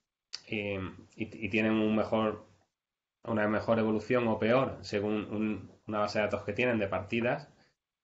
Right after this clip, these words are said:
Y, eh, al modelo, pues, se le dice simplemente si ese paso que ha dado era, era bueno o malo, ¿vale? Por eso, como veis, al final siempre, pues, tenemos datos que se preparan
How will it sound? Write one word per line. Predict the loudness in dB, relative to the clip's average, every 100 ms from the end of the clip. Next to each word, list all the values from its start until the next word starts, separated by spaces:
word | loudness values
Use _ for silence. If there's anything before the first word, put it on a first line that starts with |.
| _ _ _
Y, | 2 6 6 6
eh, | 4 4 4 4
al | 4
modelo, | 6 8 8 6 4
pues, | 2
se | 4
le | 4
dice | 4 2 2
simplemente | 0 0 0 0 -2
si | -4 -2
ese | -2 -2 0 2
paso | 2 0 0
que | 0
ha | 4
dado | 4 4 0 -4
era, | -6 -4 -2 -2 -4 -10 -20 _ _ _ _ _ _ -8
era | 0 2
bueno | 2 2 0
o | 0
malo, | -2 -4 -12 -8
¿vale? | -6 -6 -12 _ _ _ -18 -16 -16 -18 0
Por | 4
eso, | 6 6 6 6 4
como | 4 6
veis, | 8 6 4
al | 0
final | 2 2 2
siempre, | 4 2 4 4 4
pues, | 2 -2
tenemos | 0 2 2 4
datos | 2 4 0 0 -6 -6
que | -6
se | -4 -2
preparan | 0 4 6 6 2 -4